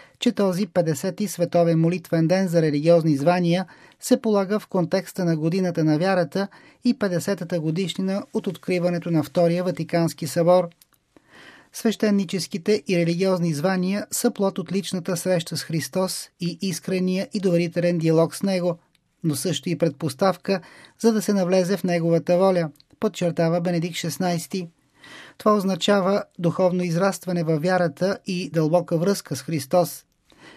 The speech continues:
Именно тук, посочва папата, е необходим молитвен живот и молитва в общността, които да бъдат водени и озарени от големите молитви на църквата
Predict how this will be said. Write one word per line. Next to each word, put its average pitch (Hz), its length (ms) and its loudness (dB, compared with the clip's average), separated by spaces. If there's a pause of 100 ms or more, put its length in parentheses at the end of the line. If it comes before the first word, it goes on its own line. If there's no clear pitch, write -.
(220)
Именно 170 380 0
тук, - 340 -4
посочва 165 480 -2
папата, 185 560 -2 (300)
е 233 60 0
необходим 190 640 -2
молитвен 165 480 -2
живот 170 460 -2 (340)
и 180 80 0
молитва 185 480 2
в 170 100 -10
общността, 160 640 -4 (480)
които 233 280 2
да 208 100 2
бъдат 185 260 0
водени 185 560 2
и 170 120 0
озарени 175 680 0
от 151 160 -2
големите 180 500 0
молитви 160 400 0
на 143 140 2
църквата 170 600 -2